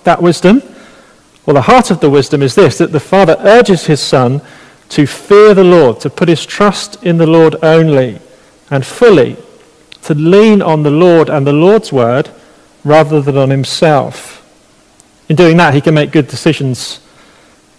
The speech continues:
in his life. Now, in this lesson that we're gonna hear, um, tonight,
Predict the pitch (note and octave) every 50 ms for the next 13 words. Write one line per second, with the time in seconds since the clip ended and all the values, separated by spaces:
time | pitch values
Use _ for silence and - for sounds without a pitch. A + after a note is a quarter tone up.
0 | _ _ _ - D3+ C3+ C#3+ C#3 - D#3 D3+ C#3+ B2 A#2+ A#2 - - - - _
1 | _ _ _ _ _ _ _ _ _ _ _ _ _ _ _ _ _ _ _ _
2 | _ _ _ - - _ - F3+ F3+ F3+ F3 F#3+ C4+ C#4 - - F3 C#3+ - -
3 | D3+ B2 A#2+ C3 E3 F#3 - - _ _ _ _ _ _ _ _ _ - - D3
4 | D3+ D3+ D3 D#3+ D#3 D3 D#3+ E3 D#3+ D3 D3 B2+ - - - - - - - D3+
5 | C#3 C#3 C#3 C#3+ - - - - - - D#3 E3 D#3+ B2+ B2 C3+ - - - -